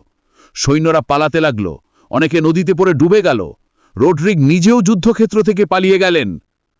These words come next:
তবে আর কখনো তার খোঁজ মেলেনি। কেউ বলে তিনি নদীতে ডুবে মারা গিয়েছিলেন, আবার কেউ বলে পাহাড়ে লুকাতে গিয়ে মারা যান। যেভাবেই হোক, তার পতন নিশ্চিত হয়ে গেল। মুসলিম বাহিনীর সামনে তখন এক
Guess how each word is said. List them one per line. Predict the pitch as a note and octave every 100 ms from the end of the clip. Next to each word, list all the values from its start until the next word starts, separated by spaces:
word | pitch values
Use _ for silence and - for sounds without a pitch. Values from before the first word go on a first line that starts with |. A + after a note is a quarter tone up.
| _ _
তবে | A2+ A2+
আর | A#2 A2 B2+ C3
কখনো | C3 B2 B2+ B2
তার | B2 A2
খোঁজ | - A#2 G2+
মেলেনি। | G#2 G#2+ G2+ F2 C#2 _ _ _ _ _ _
কেউ | D#3 F3+
বলে | E3+ D#3+ E3+
তিনি | D#3+ D#3+
নদীতে | C#3+ C#3+ D3+ D3+
ডুবে | C3+ C3+
মারা | A#2+ A#2 C3+
গিয়েছিলেন, | C3+ C#3+ - D#3 F#3 G3+ _ _ -
আবার | A2 A#2
কেউ | C3+ C3+
বলে | A#2+ B2 G#2+ - _
পাহাড়ে | B2 A2 C3 B2
লুকাতে | A#2+ C3+ B2+ A#2+
গিয়ে | A#2+
মারা | G#2+ G#2 G2
যান। | F#2+ D#2+ C2+ _ _ _ _ _ F#2+
যেভাবেই | F2 E3+ E3 G#3 A3
হোক, | C3+ G#2 - - _ _ _ -
তার | G#2+ G#2
পতন | A2+ B2 C#3 C#3+ D#3+ _ _ -
নিশ্চিত | A#2+ - - A#2+
হয়ে | G2 G2 E2
গেল। | D#2 C#2+ _ _ _ _ _ _ _ _ _
মুসলিম | G#2 C3+ C#3+ D3+
বাহিনীর | C#3+ C3 C#3+
সামনে | C3 C3+ C3 C3+
তখন | C3 A2+
এক | C3+